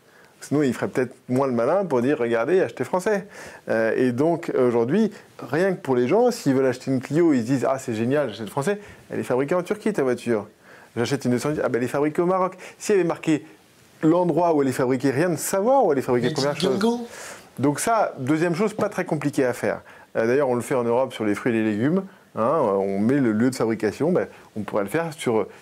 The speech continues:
Speaker 1: et c-, ça marche pour aussi le textile, ça marche pour tout. Que les gens aient, puissent avoir l'information. Parce que si les gens vont payer cinq, dix, vingt pour cent plus cher,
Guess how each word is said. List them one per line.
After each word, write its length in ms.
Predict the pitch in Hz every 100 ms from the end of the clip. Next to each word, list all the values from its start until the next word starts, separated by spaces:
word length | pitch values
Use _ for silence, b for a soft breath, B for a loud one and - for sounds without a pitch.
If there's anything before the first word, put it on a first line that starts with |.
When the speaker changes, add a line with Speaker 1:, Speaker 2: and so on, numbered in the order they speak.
| -
Speaker 1:
et 180 | 110 -
c-, 140 | - -
ça 180 | -
marche 280 | 113 123 -
pour 160 | - 113
aussi 320 | 107 107 120
le 60 | 98
textile, 360 | 110 - 202
ça 100 | 147
marche 220 | 139 -
pour 160 | - 123
tout. 220 | 220 170 B B _
Que 80 | -
les 120 | 127
gens 260 | 139 226 220
aient, 100 | 151
puissent 520 | 143 - - 226 226 160
avoir 160 | 143
l'information. 500 | 131 139 156 - 220 B B -
Parce 160 | -
que 80 | -
si 200 | 147 240
les 120 | 202
gens 160 | 160 165
vont 140 | 143
payer 360 | 131 131 131 127 B B
cinq, 520 | - - 156 156 120
dix, 240 | 113 151 117
vingt 120 | 127
pour 120 | 120
cent 100 | 131
plus 140 | 117 131
cher, 320 | - 139